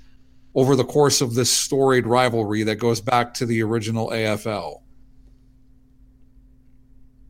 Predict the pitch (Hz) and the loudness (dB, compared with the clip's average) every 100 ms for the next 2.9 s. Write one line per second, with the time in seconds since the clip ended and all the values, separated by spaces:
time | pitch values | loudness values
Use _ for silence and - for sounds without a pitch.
0 | - 135 131 - 127 131 170 175 190 185 | -2 2 2 -2 -4 0 4 4 4 4
1 | 156 - 175 - - 175 165 123 135 160 | 2 2 0 -2 0 -2 -2 -2 4 4
2 | 143 165 165 160 139 135 120 117 - | 4 2 2 0 0 0 -8 -12 -16